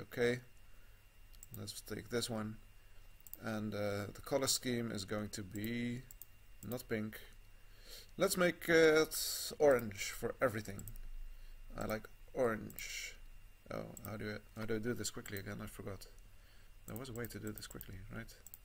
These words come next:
Was it like this? No. Okay, well, I'm just going to do this and, uh, and skip ahead in the editing. All right, I've made everything orange. So now we are ready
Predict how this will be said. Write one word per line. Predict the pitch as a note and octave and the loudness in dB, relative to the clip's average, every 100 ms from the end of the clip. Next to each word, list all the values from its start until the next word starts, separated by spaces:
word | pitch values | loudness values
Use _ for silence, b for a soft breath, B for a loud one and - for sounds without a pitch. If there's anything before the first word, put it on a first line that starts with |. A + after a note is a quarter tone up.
| - - - - - - - - - | -18 -16 -14 -12 -12 -14 -14 -12 -8
Was | G2 | -8
it | - - - - - | -10 -12 -8 -6 -2
like | G#2 - | -2 0
this? | D3+ G#3 - - - - - - - - - - - - - - - - - - - | 0 2 4 2 -2 -6 -16 -18 -20 -18 -18 -16 -14 -14 -12 -12 -10 -8 -8 -8 -6
No. | G#2+ - - - - b b b b b b - - - | -6 -6 -8 -10 -10 b b b b b b -10 -10 -4
Okay, | E3+ D#3+ | 6 10
well, | C3+ - | 10 8
I'm | C3 | 2
just | C3 A#2 | 2 2
going | B2+ | 2
to | A#2 | 2
do | A#2+ A#2 | 2 2
this | A2 A2+ A2 | 2 2 2
and, | G#2+ F#2+ - | 0 -4 -4
uh, | G2 F#2+ A2 A#2 | -4 -4 -6 -6
and | G#2+ | 0
skip | - A#2 G#2+ | 0 2 0
ahead | G#2 G2+ | 0 -2
in | G2+ | -4
the | G2 - | -4 -2
editing. | F#2 - F#2 - - - - - - - - - - - - - - - - B B B B | -2 -2 -6 -8 -12 -14 -14 -14 -14 -16 -16 -14 -14 -14 -14 -12 -10 -12 -12 B B B B
All | C3 | 6
right, | F3 F3 - - | 8 8 4 -2
I've | C3+ B2 | -2 2
made | D3+ - | 2 6
everything | F3 F#3+ F#3+ C#3+ | 6 8 6 8
orange. | F#3 G#3+ A#3+ - - - - b b | 10 10 8 4 -4 -10 -12 b b
So | - A#2 | -8 0
now | B2+ D3+ | 4 4
we | D3 C3+ | 6 6
are | A#2 | 8
ready | A2 B2 B2 | 8 6 4